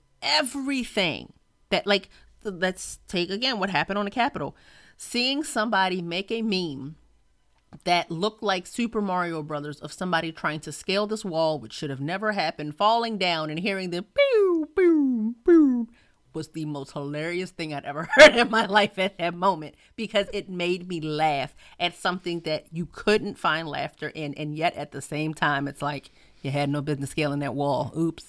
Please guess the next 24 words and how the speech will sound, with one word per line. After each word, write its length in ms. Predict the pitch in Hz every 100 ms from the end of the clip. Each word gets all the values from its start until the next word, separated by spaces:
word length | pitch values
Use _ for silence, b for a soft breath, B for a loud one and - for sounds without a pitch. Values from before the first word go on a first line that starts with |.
| -
you 140 | 170
fell. 360 | - 135 117 - _ - 196
Like, 360 | 226 226 - B B
you 200 | 214 240 285
have 340 | 214 220 -
to 100 | 247
find 380 | - 202 220 220
what 180 | 208 -
you 100 | 196
can 180 | 180 170
find 800 | - 226 262 220 160 147 147 - b b b b b b -
in 220 | 226 226
moments 520 | 202 226 233 208 -
like 280 | 139 - -
this. 420 | 117 - - - - -
And 260 | 190 185
so 560 | 180 208 190 190 185 185 _ _ _ _ _ 180
being 380 | 208 226 240 220
able 300 | 202 208 208
to 240 | - 185
reconnect 1040 | 160 180 226 - 202 180 143 165 - - _ b b b b b b b b -
with 260 | 170 170 156
whatever 920 | 139 202 285 - 220 220 226 220 202
joy 520 | 156 185 202 196